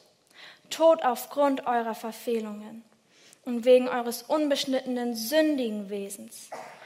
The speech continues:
Doch Gott hat uns alle unsere Verfehlungen vergeben.“ Den Schuldschein, der auf unseren Namen ausgestellt war und dessen Inhalt uns anklagte, weil wir die Forderung des Gesetzes nicht erfüllt hatten,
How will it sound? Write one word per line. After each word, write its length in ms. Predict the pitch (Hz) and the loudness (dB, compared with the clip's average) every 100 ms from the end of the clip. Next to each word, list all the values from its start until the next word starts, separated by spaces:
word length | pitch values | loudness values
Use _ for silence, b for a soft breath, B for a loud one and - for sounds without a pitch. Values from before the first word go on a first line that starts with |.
| B B B | B B B
Doch 300 | - 233 - | -2 -2 -2
Gott 400 | - 285 285 - - B - | 6 6 6 0 -12 B -10
hat 200 | - 240 | -6 -4
uns 220 | 240 226 - - | -4 -6 -6 2
alle 340 | 269 285 285 | 4 6 4
unsere 400 | 254 233 233 226 | 2 -4 -2 -4
Verfehlungen 840 | 233 240 - - 285 277 254 226 | -4 -10 -10 -4 -2 0 -2 -4
vergeben.“ 680 | 220 - 214 220 208 208 214 _ _ _ B B B - | -8 -12 -10 -10 -10 -12 -18 _ _ _ B B B -4
Den 120 | 254 | -2
Schuldschein, 800 | 233 - 320 311 - 262 233 233 | -2 2 4 4 0 -2 -2 -2
der 100 | 233 | 0
auf 180 | 226 226 | -2 -2
unseren 460 | 269 285 285 269 254 | -2 0 0 -2 0
Namen 320 | 254 247 247 - | 0 0 -2 -2
ausgestellt 720 | 233 240 254 233 240 226 226 | -4 -4 -6 -8 -4 -4 -4
war 100 | 220 | -6
und 140 | 233 | -2
dessen 260 | 240 240 254 - | -2 -4 -10 -6
Inhalt 420 | 302 294 285 277 | -4 -2 -2 -2
uns 240 | 277 - | -4 -6
anklagte, 880 | 254 262 262 - 208 208 - - 226 B B B B | -6 -6 -6 -12 -12 -12 -14 -14 -14 B B B B
weil 160 | 247 | 4
wir 100 | 240 | 4
die 140 | 247 233 | 0 -2
Forderung 680 | - 285 285 285 254 240 | -4 4 4 6 0 -2
des 220 | 233 233 - | -6 -8 -8
Gesetzes 800 | 220 220 269 277 - 262 254 - B B | -8 0 0 0 -8 -6 -6 -10 B B
nicht 420 | 247 269 277 - | 2 4 4 0
erfüllt 580 | 240 220 - 226 214 - | -6 -6 -6 -4 -6 -10
hatten, 380 | 214 - 214 | -12 -12 -16